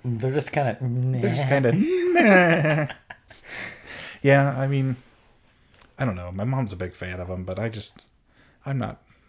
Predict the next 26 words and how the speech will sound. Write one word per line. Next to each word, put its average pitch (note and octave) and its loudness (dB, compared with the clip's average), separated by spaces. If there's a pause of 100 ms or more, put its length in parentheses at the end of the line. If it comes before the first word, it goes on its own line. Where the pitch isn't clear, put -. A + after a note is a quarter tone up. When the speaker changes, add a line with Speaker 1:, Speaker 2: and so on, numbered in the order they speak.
(200)
Speaker 2:
not G2 -14
Speaker 1:
Have A#2 -4
Speaker 2:
that B2 -2
Speaker 1:
you A#2 0
ever G2+ -2
Speaker 2:
crazy G2 -2
Speaker 1:
rid-, G#2 -6
Speaker 2:
there. G#2 -6
Speaker 1:
have G#2 -8
you A#2 0
ever G#2 -4
ridden F#2+ -6
a G2 -8
horse? G2 -6
Speaker 2:
I C3 0
have. D3 -6
I, G2 -6
when G2 -4
I G2 -2
went G2+ -6
to G2 -8
Camp G#2 -6
Wilson G2+ -6
when F#2 -8
I F#2+ -8
was F#2+ -12